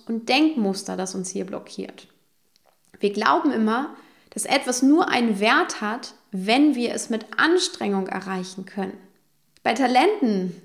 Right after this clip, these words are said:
bei Gaben und Stärken ist es aber genau das Gegenteil der Fall. Ja? Die fallen uns in den Schoß, sie sind uns vielleicht schon mit der Geburt gegeben und wir erkennen das nur nicht. Das heißt, wir denken, dass das nichts Besonderes ist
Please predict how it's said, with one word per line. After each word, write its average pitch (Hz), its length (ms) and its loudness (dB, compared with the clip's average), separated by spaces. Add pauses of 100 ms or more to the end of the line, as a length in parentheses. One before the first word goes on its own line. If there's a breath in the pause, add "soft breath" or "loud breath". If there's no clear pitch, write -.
(100)
bei 196 120 -2
Gaben 240 440 2
und 214 160 0
Stärken 269 400 0
ist 254 120 -4
es 214 100 -8
aber 233 100 0
genau 226 240 2
das 269 180 -2
Gegenteil 269 560 0
der 190 140 -4
Fall. 190 440 -10
Ja? 214 340 -4
Die 226 80 -2
fallen 294 380 2
uns 269 140 -2
in 247 100 0
den 233 140 0
Schoß, 359 400 2
sie 233 60 0
sind 247 220 0
uns 233 120 -4
vielleicht 262 300 0
schon 254 120 -2
mit 254 120 -2
der 233 120 -2
Geburt 226 540 -2
gegeben 214 800 -4 (200)
und 233 160 0
wir 226 60 0
erkennen 311 400 2
das 214 240 -2
nur 185 160 -2
nicht. - 540 -10 (500)
Das - 220 -4
heißt, 311 540 0 (400)
wir 240 340 0
denken, 247 720 0
dass 220 180 -4
das 240 280 0
nichts 233 280 -4
Besonderes 202 680 -2
ist - 420 -10